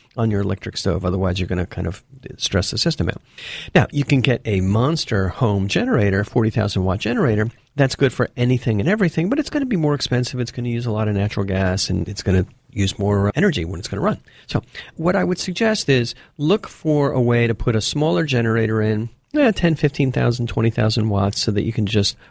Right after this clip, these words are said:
power part of the house. Don't be a pig. You don't have to power the whole thing, just like there was no blackout at all. Now, the other option is to install a critical loads backup power system. So you put in an extra electrical panel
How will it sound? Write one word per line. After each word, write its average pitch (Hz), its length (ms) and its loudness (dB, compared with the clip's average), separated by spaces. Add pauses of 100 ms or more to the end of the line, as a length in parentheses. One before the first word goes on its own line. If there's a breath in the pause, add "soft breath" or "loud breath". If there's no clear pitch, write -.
(140 loud breath)
power 98 260 0
part 139 180 0
of 117 60 -2
the 117 80 2
house. 98 260 0
Don't 120 220 -2
be 113 120 0
a 95 40 0
pig. 95 280 -4
You 92 80 -2
don't 90 100 -2
have 92 180 -2
to - 80 -18
power 92 320 0
the 71 60 -6
whole 98 180 2
thing, 101 260 0
just 87 220 -2
like 87 140 -2
there 76 100 -10
was 98 120 -12
no 87 100 -4
blackout 80 420 -6
at 85 60 -2
all. 82 160 0 (180)
Now, - 100 -2 (920 loud breath)
the 190 120 4
other 320 220 -2
option 120 280 0
is 123 140 2
to 143 160 0
install 127 300 0
a 107 60 0
critical 156 720 -2
loads 131 580 0 (120)
backup - 380 -4
power 87 240 2
system. - 360 -4 (120)
So 131 260 0 (160 loud breath)
you 139 80 0
put 175 220 2
in 175 100 2
an - 200 -2
extra - 560 -4
electrical 143 560 -4
panel - 420 -2